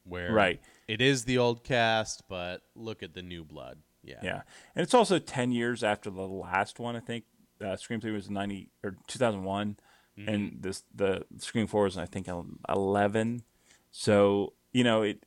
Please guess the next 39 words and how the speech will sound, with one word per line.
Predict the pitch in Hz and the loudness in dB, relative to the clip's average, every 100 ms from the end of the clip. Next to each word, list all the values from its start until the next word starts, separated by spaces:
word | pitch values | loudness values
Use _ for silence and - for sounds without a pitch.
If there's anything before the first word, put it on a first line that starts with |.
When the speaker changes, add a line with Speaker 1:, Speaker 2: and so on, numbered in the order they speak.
| - | 0
Speaker 2:
um, | 110 107 104 104 101 95 _ _ _ _ _ - | 2 4 2 0 -2 -6 _ _ _ _ _ -2
you | |
know, | 131 | 0
whatever | 117 165 127 107 | 4 4 4 0
it | |
was, | 80 92 92 98 | -2 -2 -2 -4
it | 123 | -6
was, | 127 - - - | -6 -8 -14 -20
Speaker 1:
<laughs> | _ | _
Speaker 2:
I | 123 | 4
got | 135 131 | 6 6
about | 120 110 | 4 2
halfway | 110 107 - 101 | 0 -2 -4 -12
through | - 92 | -10 -10
it | 90 | -10
and | 87 | -12
just, | 90 - _ | -16 -18 _
and | 101 110 | -8 -6
I | 101 - - | -6 -8 -2
actually | 113 - - - | -2 -2 -16 -2
really | 120 113 92 | 2 2 2
just | 76 - | -10 -10
ran | 92 | -8
out | 87 85 | -8 -8
of | |
time. | - 92 | -8 -8
I | 90 | -6
would | 90 90 | -8 -10
have | 87 | -10
Speaker 1:
Yeah. | - | -8
Speaker 2:
finished | 73 67 85 | -8 -8 -10
it, | 85 | -8
but, | 78 - _ - - - _ - | -10 -10 _ -20 -20 -20 _ -12
um, | 85 85 - - - _ _ 117 | -10 -10 -12 -16 -20 _ _ -12
you | 85 | -12
know, | 82 | -10
I | - | -4
had | 92 | -2
other | 82 87 - | 0 0 -2